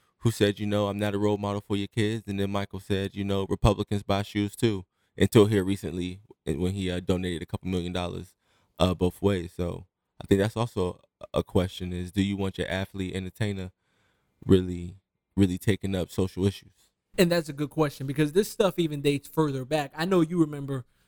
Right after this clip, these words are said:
Speaker 2: uh, when the Miami Dream team, basically LeBron, Bosh, and Wade, they actually, uh, took a stand, uh, during one of the, uh, Black Lives Matter deaths where they all wore the pregame shirts and then they all spoke out about it. That was before LeBron went back to Cleveland.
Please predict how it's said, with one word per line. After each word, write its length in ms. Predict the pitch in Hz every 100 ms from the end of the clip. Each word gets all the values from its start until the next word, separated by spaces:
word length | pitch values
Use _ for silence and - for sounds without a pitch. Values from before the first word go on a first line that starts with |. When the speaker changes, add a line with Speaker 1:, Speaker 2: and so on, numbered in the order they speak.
| _ -
Speaker 2:
uh, 200 | 151 147
when 120 | 147
the 60 |
Miami 300 | 151 165 156
Dream 260 | 139 156 151
team, 300 | - 151 147
basically 440 | 143 139 147 151
LeBron, 360 | 143 139 139 139
Bosh, 260 | 139 139 -
and 100 | 143
Wade, 260 | 139 135
they 120 | 143 151
actually, 520 | 147 - 143 139 151
uh, 200 | 143 -
took 180 | - 127
a 20 |
stand, 440 | - 143 135 131 - -
uh, 220 | 139 131
during 340 | 131 139 131
one 180 | 131 139
of 80 | 131
the, 300 | 131 127 135
uh, 220 | 147 127 123 - _ _ _ _ -
Black 260 | 143 139 131
Lives 240 | 131 127
Matter 240 | 135 131 127
deaths 280 | 131 131
where 100 | 139
they 100 | 131
all 140 | 131 127
wore 220 | 131 131
the 60 | 120
pregame 460 | - 135 135 127
shirts 360 | - 139 131 131
and 100 | 131
then 140 | 127
they 100 | 127
all 100 | 131
spoke 340 | - - 127 160
out 160 | 165
about 260 | 139 131 131
it. 100 | 139 _ _ _ -
That 120 | 143
was 80 | 127
before 320 | 131 151 135
LeBron 320 | 127 143 135
went 160 | 135 127
back 200 | 139 -
to 60 |
Cleveland. 500 | - 196 170 139 131